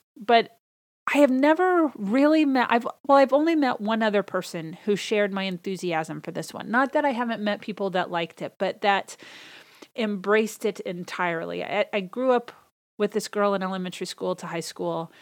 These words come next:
I feel like every time I was at her house, the movie was on, and she told me once that it was one of her favorite things to listen to as she walked back and forth to classes at I U. There's just, there's something special about finding and knowing someone who loves what you love.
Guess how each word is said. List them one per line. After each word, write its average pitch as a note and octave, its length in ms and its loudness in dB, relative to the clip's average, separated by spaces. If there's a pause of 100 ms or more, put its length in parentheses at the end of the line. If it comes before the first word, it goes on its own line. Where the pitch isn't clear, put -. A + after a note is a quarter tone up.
(360)
I F#3+ 80 4
feel B3 240 2
like A3+ 300 6
every G#3 240 2
time G3 280 -4
I F#3 100 -2
was F#3 180 -4
at E3+ 140 -2
her F3 60 0
house, - 540 -4 (320)
the G#3 60 -4
movie G3 280 2
was F3 200 -4
on, F3+ 320 -2
and F#3+ 200 -2
she - 140 -6
told C4 280 0
me A#3 100 -2
once F#3+ 260 -4
that F#3+ 140 -4
it F3+ 60 -2
was F#3+ 140 -4
one G3 180 -4
of F#3+ 100 -6
her F#3+ 100 -4
favorite G3+ 480 -2
things G3 260 -6
to F3+ 120 -8
listen F3+ 340 -6
to F3+ 220 -4
as F3 80 -4
she - 160 -4
walked F3 300 -2
back F3 280 0
and E3+ 160 -12
forth F3 320 -2
to E3+ 80 -8
classes - 500 -6
at D#3+ 100 -4
I D#3 80 -4
U. F3 300 -6 (200)
There's A#3+ 260 4
just, A#3+ 320 2 (100)
there's A#3 200 6
something C#4+ 640 2 (220)
special - 680 -4
about G3+ 340 2
finding A3 680 0
and F#3 200 -6
knowing F#3 300 -6
someone E3+ 400 -8
who F#3 240 -4
loves F3 320 -4
what - 220 -10
you - 60 -10
love. - 420 -12